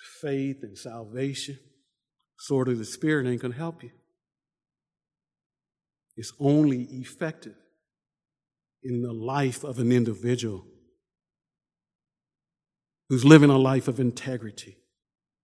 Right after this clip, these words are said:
who's practicing righteousness, who's made prepared and sturdy because they understand of the peace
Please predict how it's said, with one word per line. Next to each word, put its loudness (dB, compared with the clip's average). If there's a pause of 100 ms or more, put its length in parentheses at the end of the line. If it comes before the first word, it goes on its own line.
(800)
who's -4
practicing 0
righteousness, -8 (1160)
who's 2 (140)
made 10
prepared 2
and -4
sturdy 2 (880)
because 2
they 2
understand 0
of -4
the -8
peace -4